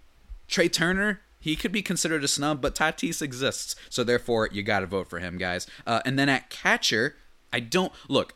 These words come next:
I would love to make the case for my Puerto Rican power friend, uh, Victor Caratini, but I just can't right now, guys. I mean, you're looking at what Buster Posey's doing. He's been one of the faces of the position in the N L for the last bunch of years, and it's kind of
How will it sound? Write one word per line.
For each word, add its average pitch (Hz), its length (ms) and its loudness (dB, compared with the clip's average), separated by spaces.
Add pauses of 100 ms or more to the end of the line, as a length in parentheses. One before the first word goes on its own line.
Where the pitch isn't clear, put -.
I 160 80 8
would 160 160 6
love 127 260 4
to 139 100 2
make 139 200 2
the 110 80 -4
case 135 260 2
for 113 160 0
my 113 140 4
Puerto 120 280 0
Rican 123 340 0
power 117 340 2
friend, 117 420 0 (220)
uh, 110 180 2
Victor 117 300 -2
Caratini, 113 600 0 (160)
but 139 120 2
I 143 60 2
just 113 200 -2
can't - 260 -6
right 87 200 -2
now, 87 160 -4
guys. 90 340 0
I 117 80 -2
mean, 107 300 -2
you're 123 160 -2
looking 139 400 -2
at 107 100 -2
what 107 180 0
Buster 101 280 -2
Posey's 95 400 -4
doing. 95 320 -4 (180)
He's 131 140 -6
been 131 160 0
one 127 100 2
of 120 60 0
the 110 40 0
faces 143 500 -2
of 107 180 -2
the 104 40 -2
position 95 440 -4
in 90 60 -4
the 90 100 -6
N 92 160 -6
L 85 220 -4 (200)
for 113 120 -2
the 98 60 0
last 98 300 0
bunch 104 220 -4
of 87 100 -8
years, 95 320 -2 (180)
and 147 120 2
it's 147 120 -2
kind 220 240 0
of 220 60 0